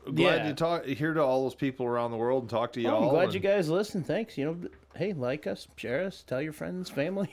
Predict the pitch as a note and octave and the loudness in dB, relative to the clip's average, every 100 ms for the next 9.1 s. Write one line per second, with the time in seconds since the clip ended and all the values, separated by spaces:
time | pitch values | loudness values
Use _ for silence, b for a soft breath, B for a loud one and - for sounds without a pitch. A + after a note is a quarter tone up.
0 | - C4 - G#3 G3+ F#3 F3 - A3 - | 0 0 6 10 10 8 4 0 -2 0
1 | - - F#3 E3+ G3+ A#3+ A3+ G#3 G3 F3+ | -4 4 6 8 6 4 4 4 4 2
2 | D3 - D#3+ D3+ C#3+ C3+ D#3 D3 D3 F#3 | 0 4 6 6 4 2 2 2 4 6
3 | F#3+ D3+ D#3 E3 D3+ C3 B2+ C#3 C#3+ C3 | 6 6 6 6 4 4 2 2 0 0
4 | B2 B2 A#2 - E3+ E3+ B2+ A#2+ - A#2 | 0 0 0 0 -2 0 0 -2 -2 0
5 | C3 C3 B2+ A#2+ A#2 A#2 C3+ C3 - D3+ | 4 4 4 4 2 0 0 0 0 2
6 | C#3+ C#3 B2 A#2 C#3 - A#2+ C3 C3+ A2 | 4 2 2 -2 -2 0 0 0 0 -2
7 | G#2 A#2 A#2+ B2 C3 C3 C3+ B2 C3 B2 | -2 -2 -2 -2 0 0 0 0 0 2
8 | A#2 - B2 B2 A2+ A#2 C#3+ D#3+ F#3 F3+ | 0 0 0 0 0 -2 -2 -2 -2 -4